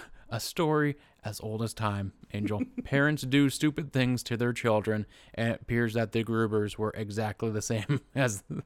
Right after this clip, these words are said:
Speaker 1: everyone else. So far, nothing too out of the ordinary with this investigation.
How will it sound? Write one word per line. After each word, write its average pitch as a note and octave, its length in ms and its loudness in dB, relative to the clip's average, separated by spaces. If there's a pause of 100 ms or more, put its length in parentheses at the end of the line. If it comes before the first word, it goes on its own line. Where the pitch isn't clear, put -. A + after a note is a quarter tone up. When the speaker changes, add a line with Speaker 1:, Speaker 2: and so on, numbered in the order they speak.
(160)
Speaker 1:
everyone A#2 440 -4
else. - 380 -8 (960)
So D#3+ 280 2
far, B2+ 420 0
nothing D#3 600 0
too G3 360 0
out C#3 180 -2
of D3 80 0
the D3+ 140 0
ordinary A#2+ 560 0
with A#2 200 2
this A#2 180 -6
investigation. - 760 -6